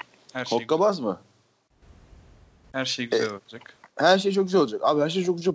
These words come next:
Speaker 2: Baştan sona çok seviyorum ya.
Speaker 1: Yani evet.
Speaker 2: Yani bir tek şey, biraz, e, hani film için yine abartılmış yerler var. Hani Cem Yılmaz'ın çok kolay bir şekilde uyuşturucu satışına ulaşıp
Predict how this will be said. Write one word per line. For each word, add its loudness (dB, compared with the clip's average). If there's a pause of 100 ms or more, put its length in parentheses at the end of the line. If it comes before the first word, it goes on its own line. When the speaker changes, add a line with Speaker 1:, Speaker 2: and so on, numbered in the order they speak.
Speaker 2:
Baştan 2
sona 0
çok 0
seviyorum 0
ya. -6 (1080)
Speaker 1:
Yani -4
evet. -12 (120)
Speaker 2:
Yani 2
bir -6
tek 0
şey, 2 (1500)
biraz, 2 (320)
e, 2
hani 0 (600)
film 2
için 0 (340)
yine 2
abartılmış 0
yerler 4
var. 2
Hani -6
Cem 2
Yılmaz'ın 2
çok 0
kolay 2
bir -4
şekilde -2
uyuşturucu 0
satışına -2
ulaşıp 2